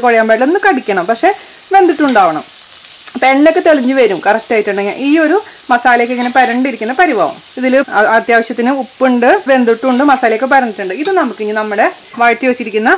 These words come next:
സവാളയുടെ കൂട്ടത്തിൽ കൂടെ അങ്ങ് ചേർത്ത് കൊടുക്കാം. അപ്പൊ ഇതിപ്പോ ഒരു രണ്ട് പേർക്കുള്ളതാണ് കേട്ടോ ഇത്. കാരണം ഇവിടെ ഞാനും ജാനും മാത്രം കഴിക്കുള്ളൂ, പിള്ളേരൊന്നും കഴിക്കില്ല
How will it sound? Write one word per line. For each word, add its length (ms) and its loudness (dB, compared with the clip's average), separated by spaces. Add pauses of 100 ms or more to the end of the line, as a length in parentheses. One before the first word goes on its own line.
(340)
സവാളയുടെ 460 2
കൂട്ടത്തിൽ 340 -4
കൂടെ 160 -2
അങ്ങ് 160 -2 (460)
ചേർത്ത് 300 2
കൊടുക്കാം. 280 -4 (380)
അപ്പൊ 160 -8
ഇതിപ്പോ 220 -4
ഒരു 80 -2 (160)
രണ്ട് 260 0
പേർക്കുള്ളതാണ് 640 0
കേട്ടോ 180 2 (120)
ഇത്. 140 -4 (520)
കാരണം 300 -4
ഇവിടെ 240 0 (340)
ഞാനും 300 2 (500)
ജാനും 300 2
മാത്രം 240 -2
കഴിക്കുള്ളൂ, 360 -4
പിള്ളേരൊന്നും 420 -2
കഴിക്കില്ല 340 -4